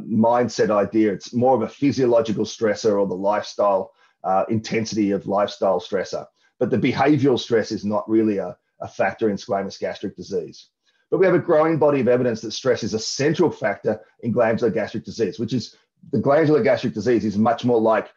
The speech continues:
peptic ulcer disease in people, whereas squamous gastric disease is similar to, to reflux esophagitis and these sorts of things in people. So we do have a growing body of evidence that stress plays an important role in the glandular gastric disease of the horse.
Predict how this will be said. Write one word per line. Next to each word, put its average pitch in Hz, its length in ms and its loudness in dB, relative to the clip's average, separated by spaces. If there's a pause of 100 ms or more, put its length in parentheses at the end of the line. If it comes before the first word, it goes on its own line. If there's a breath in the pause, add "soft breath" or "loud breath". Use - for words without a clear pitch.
(220 soft breath)
peptic 127 300 -4
ulcer 110 260 2
disease 101 400 -2
in 98 140 -8
people, 135 520 2 (200)
whereas 120 280 0
squamous 120 380 0
gastric 110 320 0
disease 104 400 -4
is 98 220 -8 (160)
similar 107 340 0
to, 104 260 0 (280 soft breath)
to - 80 -2
reflux 110 520 -2
esophagitis 98 760 -2
and 92 100 -8
these 95 160 -10
sorts 101 220 -4
of - 60 -20
things 92 200 -10
in 92 140 -12
people. - 340 -12 (880)
So 135 300 0 (320 loud breath)
we 127 100 0
do 156 180 2
have 143 140 2
a 120 60 0
growing 131 280 2
body 120 200 4
of 120 80 2
evidence 131 300 2
that 113 100 -10
stress 127 260 0
plays 113 280 0
an 113 60 0
important 110 460 2
role 117 480 2 (180 soft breath)
in 110 120 -2
the 110 80 -2
glandular 110 340 2
gastric 101 400 -4
disease 98 340 -4
of 95 60 -10
the 92 100 -8
horse. - 520 -4